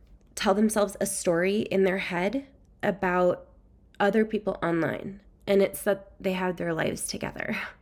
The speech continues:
Now, I'm really glad that I've met the majority of the people that we all know online, and none of them have their lives together.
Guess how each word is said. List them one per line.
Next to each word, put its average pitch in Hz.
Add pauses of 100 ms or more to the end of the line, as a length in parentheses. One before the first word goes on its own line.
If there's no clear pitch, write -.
(960)
Now, 208
I'm 247
really 339
glad 202 (160)
that 196
I've 196
met 185 (400)
the 208
majority 190
of 208
the 196
people 196
that 202
we -
all 180
know 180
online, 175 (1900)
and 208 (1600)
none 226
of 175
them 170
have 180
their -
lives -
together. -